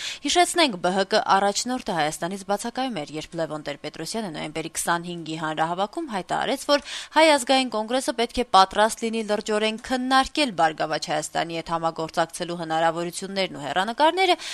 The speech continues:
եթե Բարգավաճ Հայաստանն անկեղծորեն մտադիր է դուրս գալ կոալիցիայից և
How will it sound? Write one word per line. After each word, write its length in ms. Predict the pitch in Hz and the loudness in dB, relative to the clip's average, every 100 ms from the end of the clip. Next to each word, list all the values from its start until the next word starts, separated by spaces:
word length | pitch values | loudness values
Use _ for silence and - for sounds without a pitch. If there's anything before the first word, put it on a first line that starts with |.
| - - | -6 2
եթե 200 | 285 330 240 | 4 8 10
Բարգավաճ 420 | 240 254 254 262 240 | 10 10 4 6 6
Հայաստանն 480 | 226 - 294 320 254 | 6 6 4 6 2
անկեղծորեն 680 | 240 226 214 190 175 226 214 | 2 -2 -2 0 0 0 0
մտադիր 380 | 180 170 170 165 | 2 2 2 -4
է 40 | 151 | -2
դուրս 180 | 208 - - | -4 -2 4
գալ 160 | 294 285 | 4 6
կոալիցիայից 680 | 269 277 262 - 262 262 196 | 6 6 4 0 0 0 -2
և 60 | 185 | -4